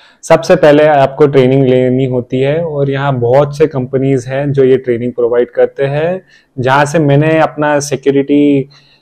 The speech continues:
लाइसेंस बनाया था, जहाँ पे मैंने ट्रेनिंग ली थी, मैं उनकी वेबसाइट डिस्क्रिप्शन में डाल देता हूँ।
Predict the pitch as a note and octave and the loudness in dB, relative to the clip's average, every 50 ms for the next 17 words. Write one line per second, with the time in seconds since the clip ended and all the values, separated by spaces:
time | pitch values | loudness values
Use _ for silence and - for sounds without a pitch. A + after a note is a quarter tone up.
0 | _ - - B2+ B2 - D3 C#3+ B2+ B2 C3 B2+ B2+ C3 C3 B2+ - D3 C#3+ B2+ | _ -4 -2 -2 -2 0 -2 -2 0 0 0 0 0 0 0 0 0 0 0 0
1 | C3 B2+ B2 A#2+ - C3 C3 B2+ B2+ B2+ B2 B2 C3 B2 A#2+ B2+ C3+ C3+ B2+ C3 | 0 -2 -2 -4 -2 -2 -2 -2 -2 -2 -2 0 0 0 2 2 0 0 0 2
2 | C3+ C3+ C3+ - D3+ F3 F#3 F3 D3+ C#3 C#3 C3+ C3 C3 B2+ - C#3 B2 B2+ A#2+ | 0 0 0 0 0 0 0 2 2 0 2 0 0 -2 0 0 2 2 2 2
3 | - - - D3 D#3 D3+ C#3+ C3+ C3 B2 - - C3+ A#2+ - - C#3 C#3+ C3+ B2+ | 2 2 2 2 2 2 2 0 -2 -2 -2 -8 -10 -10 -6 -4 -2 -2 0 2
4 | A#2+ B2+ B2+ C#3 D3 C#3+ C#3 C3+ B2+ C3+ C#3 C3 C3 C3 C#3 D3 D#3+ F3+ G3 F3+ | 2 4 4 4 4 4 2 2 0 0 -2 -2 -2 -4 -4 -4 -4 -4 -6 -6